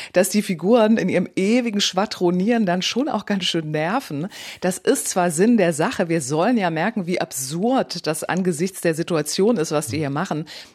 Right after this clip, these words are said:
aber macht den Abend zwischendurch auch ein bisschen zäh. Trotzdem muss ich sagen, dass die Worte des alten Tschechow, schon tausendfach gehört, hier dann wirklich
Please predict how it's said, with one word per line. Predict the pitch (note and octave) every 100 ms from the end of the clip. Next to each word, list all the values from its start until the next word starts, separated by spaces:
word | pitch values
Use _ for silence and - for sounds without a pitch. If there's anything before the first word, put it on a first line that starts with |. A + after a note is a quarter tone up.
| -
aber | D#3+ G3
macht | F3 G3
den | F#3+
Abend | C#3+ F3
zwischendurch | - E3+ E3 E3 -
auch |
ein | D#3+
bisschen | C3+ F#3 C4+ - - C3+
zäh. | - C#3+ F3+ G#3+ - - -
Trotzdem | F#3 B3 - A#3
muss | G#3 G#3
ich | F#3+
sagen, | - D#3 D3+
dass | D#3
die | - F3+
Worte | D3 F#3 C4+ A3
des | F#3
alten | - D#3 E3+
Tschechow, | - G3 G#3 C#3 C3+ -
schon | - F3
tausendfach | - F#3+ A3+ B3 G#3+ - E3+
gehört, | - E3+ F3+ F3
hier | F#3
dann | F3 E3+ C#3+
wirklich | F#3+ B3+ G#3+ G3+